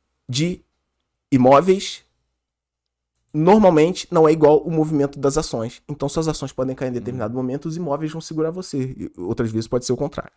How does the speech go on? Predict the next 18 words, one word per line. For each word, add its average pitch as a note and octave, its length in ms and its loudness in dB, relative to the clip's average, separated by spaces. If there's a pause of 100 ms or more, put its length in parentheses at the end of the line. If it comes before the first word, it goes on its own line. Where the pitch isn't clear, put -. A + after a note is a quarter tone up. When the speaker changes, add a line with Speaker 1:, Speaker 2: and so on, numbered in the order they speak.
Speaker 2:
Certo. G2 440 -8
Speaker 1:
Beleza, D3 300 6
um E3 60 6
outro F#3+ 160 4
quadrante F#3+ 560 6 (260)
são G3 280 4
investimentos G3+ 600 0
internacionais. G3+ 720 -2
Foi C#3+ 120 2
o - 40 -2
que - 60 -8
você D3+ 80 -2
falou, D#3+ 280 0
diversificar B2 480 0
em F3+ 60 2
Speaker 2:
Hum, - 40 -8
Speaker 1:
países. D#3+ 460 2
Speaker 2:
entendi. G#2+ 440 -10